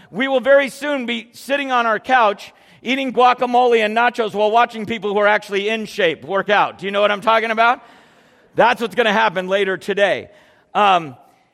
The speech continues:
so listen, for most of us, I'm gonna introduce an idea to you today.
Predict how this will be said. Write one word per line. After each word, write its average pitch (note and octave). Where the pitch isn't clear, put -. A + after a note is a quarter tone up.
so A#3
listen, A#3
for A#3+
most D4
of A3+
us, F#3+
I'm A#3+
gonna C4+
introduce B3
an A3
idea G#3+
to G3
you G3
today. E3